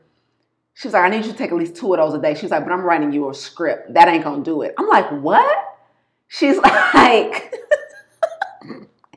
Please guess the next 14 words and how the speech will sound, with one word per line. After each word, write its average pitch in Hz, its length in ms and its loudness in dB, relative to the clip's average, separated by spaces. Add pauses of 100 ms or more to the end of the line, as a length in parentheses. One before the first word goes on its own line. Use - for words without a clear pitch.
(800)
"I'm 277 240 10
writing 269 300 10
you 233 140 6
a 220 40 8
script 233 320 2
for 196 180 0
fifty 254 360 4
thousand, 202 640 8
and 202 100 0
you 226 80 2
need 254 140 2
to - 200 0
take 226 240 10
one 226 380 4